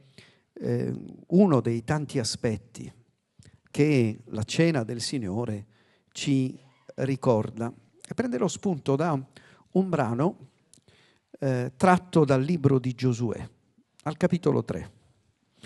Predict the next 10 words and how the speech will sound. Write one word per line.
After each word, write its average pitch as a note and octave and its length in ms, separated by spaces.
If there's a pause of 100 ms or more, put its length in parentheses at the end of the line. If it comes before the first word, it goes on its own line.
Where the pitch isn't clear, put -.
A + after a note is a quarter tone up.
(440)
Eh, C3 320
leggeremo C#3+ 760
i C3+ 100
primi C#3 320
cinque C3+ 280
versi, C3+ 400
poi C3+ 180
faremo B2 360
un G#2 120
po' B2 320